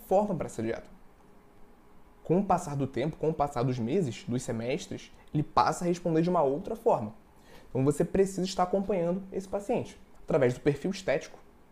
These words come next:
Vai ser um acompanhamento online, por exemplo. Você tem que acompanhar o físico desse paciente, nem que seja por fotos,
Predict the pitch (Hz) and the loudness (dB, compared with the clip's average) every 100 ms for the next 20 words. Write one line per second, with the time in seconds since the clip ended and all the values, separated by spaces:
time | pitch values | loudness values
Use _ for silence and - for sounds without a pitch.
0 | - - - - - 127 143 135 135 127 | -20 -20 -10 -6 0 0 0 0 0 0
1 | 131 147 135 123 127 120 127 110 101 - | -2 -2 -2 -2 -2 -2 0 0 -2 -8
2 | - - - 131 - 143 175 - 165 151 | -18 -20 -6 -6 0 0 0 -2 -2 -2
3 | 143 - - 202 208 - 190 - - - | -2 -4 -2 2 2 0 -8 -8 -16 -20
4 | - - 135 - 135 - 120 - 160 190 | -20 -2 -2 0 -4 -2 -4 0 0 0
5 | 151 143 147 - 131 165 170 | -2 -4 -6 -6 -2 0 -2